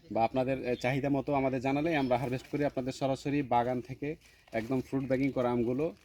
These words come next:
আপনাদেরকে পাঠানো হবে ইনশাল্লাহ। আপনারা একটা যে, যে বিষয় ক্লিয়ার করি আপনাদের, সেটা হচ্ছে যে ফ্রুট ব্যাগিং মানে হচ্ছে আপনার এই আমগুলোতে কোনো প্রকার কেমিক্যাল নেই, যে সচরাচর বালাইনাশক প্রয়োগ করা হয় সেটাও পড়ে না। এ-, এই কারণে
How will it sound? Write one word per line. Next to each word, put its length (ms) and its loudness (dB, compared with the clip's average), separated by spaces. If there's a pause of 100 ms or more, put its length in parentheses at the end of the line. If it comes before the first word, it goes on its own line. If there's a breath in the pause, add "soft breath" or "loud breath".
(320 soft breath)
আপনাদেরকে 480 -2
পাঠানো 280 -2
হবে 120 0
ইনশাল্লাহ। 340 -4 (140)
আপনারা 320 -2
একটা 180 -2
যে, 280 -2
যে 100 -4
বিষয় 240 -4
ক্লিয়ার 280 2
করি 120 2
আপনাদের, 260 0
সেটা 180 -6
হচ্ছে 160 -4
যে 60 -2
ফ্রুট 220 -2
ব্যাগিং 320 4
মানে 180 2
হচ্ছে 200 -4
আপনার 280 -2
এই 240 -2
আমগুলোতে 460 -2
কোনো 200 -4
প্রকার 240 -4
কেমিক্যাল 380 -2
নেই, 180 -2 (360 loud breath)
যে 220 0
সচরাচর 400 -4
বালাইনাশক 560 0
প্রয়োগ 160 0
করা 160 0
হয় 120 -2
সেটাও 280 -2
পড়ে 220 0
না। 100 -2 (120)
এ-, 120 -6
এই 140 -4
কারণে 360 -2